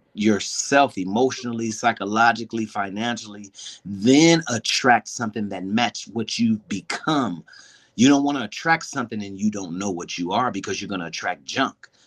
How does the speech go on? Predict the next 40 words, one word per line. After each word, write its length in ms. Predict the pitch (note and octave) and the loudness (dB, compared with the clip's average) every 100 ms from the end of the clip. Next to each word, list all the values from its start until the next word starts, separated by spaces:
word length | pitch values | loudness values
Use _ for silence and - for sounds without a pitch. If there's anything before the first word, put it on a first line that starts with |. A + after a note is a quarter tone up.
| - | -8
because 340 | F#2 G#2 E2+ A2 | -4 -2 2 4
you're 140 | D3+ | 4
junk. 340 | G#2 F#2+ C2+ _ | 2 -4 -6 _
You 100 | G#2 | 0
don't 160 | A2 A#2+ | 2 4
even 200 | A2 A2 | 4 4
know 180 | A2+ G#2 | 4 2
who 100 | A#2 | 2
you 200 | G#2 A#2 | 4 6
are. 80 | C#3 | 6
You 100 | G#2+ | 4
don't 140 | A2+ | 2
even 120 | A#2 A2+ | 2 2
know 80 | |
where 200 | A2+ A#2 | 2 0
God 360 | G#2+ A#2+ C#3 C3+ | 4 4 6 2
is. 340 | D2 C#2 - - _ _ _ | -2 -16 -18 -20 _ _ _
You 100 | G2+ | -4
still 260 | G#2 B2+ B2 | 0 2 2
believe 320 | A#2 B2 A2+ | 4 2 2
what 120 | A2 | -2
somebody 360 | - A2 A2+ A2 | -2 0 0 -2
said 320 | - C#3+ C#3+ | -4 -4 -2
about 300 | G#2 F#2+ F2+ | -4 -6 -4
God. 200 | G2 G2+ | -2 -2
So 120 | A2+ | -4
you 60 | B2 | -4
got 120 | C#3 | -4
a 40 | |
lot 320 | A2+ A#2 B2+ - | -2 0 0 0
to 80 | |
learn 480 | B2 B2+ D3+ D3+ G#2+ - - - | -2 -2 -2 -4 -8 -12 -10 -6
before 260 | A2 B2 | 0 2
you 80 | G#2 | 2
try 180 | - A2+ | 2 2
to 200 | F2+ E2 - - | 0 -6 -12 -8
attach 520 | F2+ - C#3+ C3 - | -8 -4 0 0 0
yourself 380 | A2+ - G#2+ G2+ | -6 -4 -4 -4
to 80 | G2 | -10
somebody. 680 | - G2+ G2 G#2+ C3+ F#2+ | -8 -6 0 2 2 -2